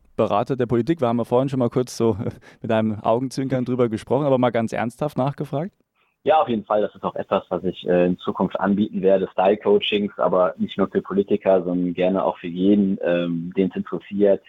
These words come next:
Speaker 2: der ein bisschen lernen möchte. Und das, äh, ist auf jeden Fall ein Standbein, was ich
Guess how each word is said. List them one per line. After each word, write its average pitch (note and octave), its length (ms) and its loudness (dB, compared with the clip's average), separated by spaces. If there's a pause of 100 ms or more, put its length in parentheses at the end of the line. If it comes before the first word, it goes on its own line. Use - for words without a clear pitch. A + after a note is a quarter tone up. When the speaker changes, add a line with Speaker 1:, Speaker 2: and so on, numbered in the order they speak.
(100)
Speaker 2:
der E2 100 2
ein E2 80 0
bisschen - 300 -8
lernen F#2 300 0
möchte. F2+ 400 -2
Und D2+ 240 -6
das, D2+ 120 -6 (260)
äh, D#2+ 360 -2
ist A2+ 80 -6
auf G#2 120 0
jeden A#2 140 4
Fall G2 120 0
ein F2+ 60 -4
Standbein, F2 580 -2
was F2 160 -6
ich - 160 -14